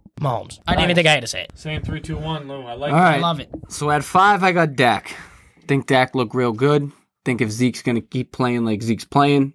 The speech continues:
Speaker 3: they have no choice but to rely on Dak. Big upside for Dak this year. Highly invested in him. At four, I go Russ against Tennessee. At three, I got Kyler against Minnesota. At two, I have Aaron Rodgers against Detroit. I just think there's no one in the entire city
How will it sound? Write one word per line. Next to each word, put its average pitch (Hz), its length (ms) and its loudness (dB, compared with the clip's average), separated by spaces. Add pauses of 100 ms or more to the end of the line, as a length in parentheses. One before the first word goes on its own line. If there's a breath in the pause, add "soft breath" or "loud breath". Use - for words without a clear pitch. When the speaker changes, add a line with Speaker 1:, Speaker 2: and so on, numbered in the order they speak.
Speaker 3:
they 117 80 -2
have 113 160 0
no 113 120 0
choice 110 260 0
but 104 140 -8
to 107 80 -2
rely 104 340 2
on 95 220 -4
Dak. 98 360 -6 (320)
Big 120 160 4
upside 95 380 -2
for 92 60 -8
Dak 82 280 -2
this 92 160 -12
year. 80 120 -4
Highly 92 320 0
invested 87 400 -4
in 78 100 -6
him. - 100 -12 (440 loud breath)
At 127 180 0
four, 185 240 6
I 175 100 4
go 160 120 2
Russ 151 260 2
against 135 300 -4
Tennessee. 117 600 -4 (360)
At 117 240 -4
three, 165 340 4
I 156 100 2
got 147 160 0
Kyler 127 420 2
against 113 260 -4
Minnesota. 110 680 -4 (340)
At 110 220 -6
two, 135 220 2
I 120 100 2
have 110 120 -4
Aaron 107 300 -2
Rodgers 104 300 -4
against 95 280 -4
Detroit. 127 440 2
I 113 120 6
just 110 220 -2
think 110 180 0
there's 104 200 -2
no 110 140 0
one 104 340 0
in 107 140 -2
the 104 120 4
entire 104 480 0
city 110 640 0